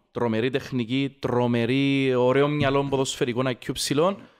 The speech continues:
Το κορμί του δεν το βοηθά να παίξει winger. Είναι αργό-, είναι την κουβέντα που είχαν και με τον Μπεν πέρσι.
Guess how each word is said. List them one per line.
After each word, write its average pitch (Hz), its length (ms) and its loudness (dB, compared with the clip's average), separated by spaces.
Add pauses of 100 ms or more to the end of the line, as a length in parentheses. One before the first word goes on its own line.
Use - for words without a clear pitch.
(400)
Το 135 160 2
κορμί 147 640 0
του 170 120 0
δεν 185 220 0
το 156 140 0
βοηθά 98 800 -4
να 120 220 -2
παίξει - 600 -2
winger. 113 380 -2 (440)
Είναι 165 200 -4
αργό-, 160 320 -4 (520)
είναι 170 200 -2
την 185 200 0
κουβέντα 185 320 0
που 180 60 -6
είχαν 180 120 0
και 175 80 -4
με 180 60 0
τον 175 100 0
Μπεν 180 180 -2
πέρσι. 170 420 -8